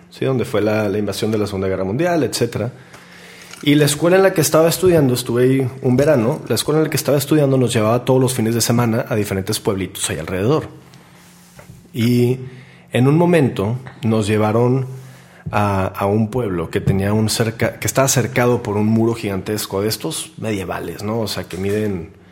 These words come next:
veinte metros de altura, diez metros de ancho, este, para la guerra medieval, literal.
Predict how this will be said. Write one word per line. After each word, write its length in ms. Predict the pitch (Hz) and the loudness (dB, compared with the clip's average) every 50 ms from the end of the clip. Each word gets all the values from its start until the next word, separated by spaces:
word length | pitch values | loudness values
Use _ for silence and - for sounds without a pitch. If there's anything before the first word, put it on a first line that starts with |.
| - _ _ - | -20 _ _ -4
veinte 260 | 117 123 123 110 123 | -2 -2 0 0 0
metros 280 | 117 117 113 - 113 104 | -2 -2 -2 -4 -4 -4
de 60 | 92 85 | -4 -6
altura, 380 | 90 - 117 127 127 117 113 | -6 -2 0 0 2 2 0
diez 200 | 107 104 107 104 | 0 -2 -2 -2
metros 400 | 107 107 110 104 - - 107 98 92 | -2 -4 -6 -6 -6 -6 -6 -6 -4
de 80 | 90 | -4
ancho, 480 | 110 123 127 127 127 - 117 104 104 107 - - - - - - - - - - - | -2 -2 -2 -2 -4 -4 -4 -4 -4 -6 -10 -16 -20 -20 -20 -20 -20 -20 -20 -20 -14
este, 340 | - - 85 - - - - | -12 -10 -8 -8 -10 -10 -8
para 200 | - 95 95 - | -6 -6 -6 -6
la 100 | 87 90 | -6 -6
guerra 260 | - - - - 110 | -6 -4 -2 -2 -2
medieval, 320 | 131 135 117 98 - 87 92 | 0 0 0 0 0 -2 -4
literal. 440 | 107 104 - 95 - - - - | -6 -8 -8 -10 -12 -12 -14 -16